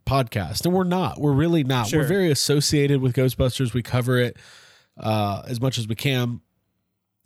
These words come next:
Speaker 1: And when, when, when, <laughs> like, when Afterlife's coming out, it's like we convert. <laughs> We, we are now a Ghostbusters podcast for the next three months, but we try to, uh,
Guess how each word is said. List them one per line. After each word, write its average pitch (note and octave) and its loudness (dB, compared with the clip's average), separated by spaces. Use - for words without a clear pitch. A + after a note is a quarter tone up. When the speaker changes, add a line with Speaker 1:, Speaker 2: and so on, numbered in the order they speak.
Speaker 1:
And B2+ -4
when, D3 -4
when, C#3+ 2
when, D#3 -2
<laughs> B2+ -4
like, D3+ -2
when E3+ 0
Afterlife's D3+ 0
coming B2+ 0
out, A2+ -2
it's B2+ -4
like A#2 -2
we C#3+ 2
convert. B2+ -2
<laughs> - -20
We, C#3+ 2
we F#3 4
are A#3 2
now G#3 2
a F#3+ 2
Ghostbusters D#3 0
podcast B2 -2
for C3+ 0
the B2 -2
next A#2 0
three A#2+ -2
months, G2+ -6
but F3 0
we F3+ 2
try G#3+ 0
to, A#3+ 2
uh, C#3+ 2